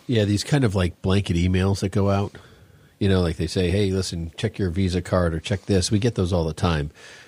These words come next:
But they're sending them out to millions and millions of people, and then they say, and they're hoping one person responds. And you may have just bought something at this store or done that, and it's just ironic. And you're like, and I do it too. I question, I'm like,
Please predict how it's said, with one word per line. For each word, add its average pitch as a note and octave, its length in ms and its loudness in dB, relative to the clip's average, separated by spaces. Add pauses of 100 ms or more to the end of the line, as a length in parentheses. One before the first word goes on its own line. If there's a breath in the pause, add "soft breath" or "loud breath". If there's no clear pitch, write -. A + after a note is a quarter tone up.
(180 loud breath)
But G#2+ 140 0
they're A2 100 2
sending C3+ 280 0
them A2+ 120 2
out A#2+ 200 0
to F2 100 -2
millions F#2+ 400 2
and F#2 100 -2
millions F2 220 0
of E2 80 -10
people, D#2+ 360 -2
and D2+ 100 -4
then D#2+ 120 -2
they D#2+ 100 -4
say, E2+ 460 0 (160)
and G2 80 2
they're F2+ 100 4
hoping F#2+ 320 0
one F#2+ 200 2
person F2+ 340 0
responds. D#2 680 -2 (520 soft breath)
And G2+ 100 0
you G2+ 60 4
may A2+ 120 2
have A2 100 2
just G2+ 180 -2
bought A2 220 2
something F2+ 260 2
at D#2+ 120 -2
this F#2+ 160 0
store F#2+ 340 2
or E2 100 0
done F#2 220 0
that, F#2 220 2
and D2+ 80 -8
it's F2 80 -10
just - 160 -6
ironic. F2+ 520 0
And F2 80 -6
you're E2 120 0
like, D#2+ 180 -2
and G2+ 100 0
I C#3 100 2
do A2+ 180 0
it E2+ 100 -12
too. A#2+ 180 0
I F2 60 -10
question, - 360 -6
I'm C2 80 -8
like, A#1+ 220 -10